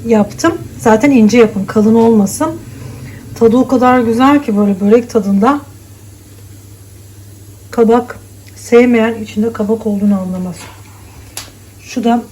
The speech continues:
Sarp'ın kırıntıları. Beli bağlarımız da hazır. Çorbası da. Burayı da kızlar hallettim. Yıkadım.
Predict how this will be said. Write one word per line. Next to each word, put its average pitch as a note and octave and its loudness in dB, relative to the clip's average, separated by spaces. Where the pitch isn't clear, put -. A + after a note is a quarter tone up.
Sarp'ın G#3 -4
kırıntıları. G3+ -2
Beli G#3+ -2
bağlarımız G3 -2
da F#3+ -6
hazır. G#3 -4
Çorbası G3+ -4
da. - 2
Burayı A#3 2
da G#3+ 0
kızlar A3 0
hallettim. G3+ -4
Yıkadım. G#3+ -4